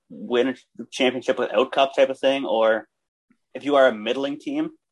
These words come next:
don't just go all in and try to get a, like, try to play your cards with Kupp. If you can f-, flip Kupp for more and you're getting a seven-year age difference, and maybe that guy is willing to make that trade because he thinks that's, that is the missing piece for his championship.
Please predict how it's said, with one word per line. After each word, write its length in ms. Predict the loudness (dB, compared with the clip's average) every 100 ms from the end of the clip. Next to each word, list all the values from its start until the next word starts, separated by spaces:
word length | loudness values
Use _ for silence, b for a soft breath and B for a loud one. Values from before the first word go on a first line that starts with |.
| _ _ _ _ _
don't 220 | 2 2
just 180 | 0 0
go 140 | 4
all 180 | 4 6
in 140 | 4 4
and 240 | 0 -2
try 140 | 0
to 100 | 2
get 140 | 2 0
a, 60 | 0 -4
like, 180 | -4 -4 -8
try 140 | -2
to 180 | 0 -2 -8 _ _
play 120 | -2 0
your 120 | 0
cards 240 | 0 -2
with 140 | -4 -2
Kupp. 240 | -2 -2
If 160 | -8 -8
you 140 | -8
can 140 | -6 -10
f-, 360 | -12 -20 -20 -4
flip 240 | 2 2 2
Kupp 260 | 2 2 2
for 120 | 2
more 400 | 4 4 2 -2 _ _ _
and 100 | 0
you're 140 | 0 2
getting 420 | 2 2 0 -6 _ _ _ _ -14
a 60 |
seven-year 600 | -4 0 0 0 0 0
age 260 | 2 0 -2
difference, 520 | -6 -4 -8 -10 -20 _ _ _ _ _
and 440 | 0 0 0 -8 0
maybe 160 | 4 6
that 240 | 6 6 -2 -4 4
guy 160 | 6
is 120 | 6
willing 260 | 6 4 4
to 60 | -2
make 200 | 0 2
that 140 | 0
trade 180 | 0 -4
because 240 | -6 -8
he 140 | -4 -4
thinks 260 | -4 0
that's, 260 | 0 -2 -4 0
that 140 | 2
is 120 | 2
the 80 | -2
missing 360 | -2 -2 -4 -6
piece 240 | -6 -6
for 100 | -4
his 160 | -4 -4
championship. 640 | -6 -4 -4 -4 -2 -4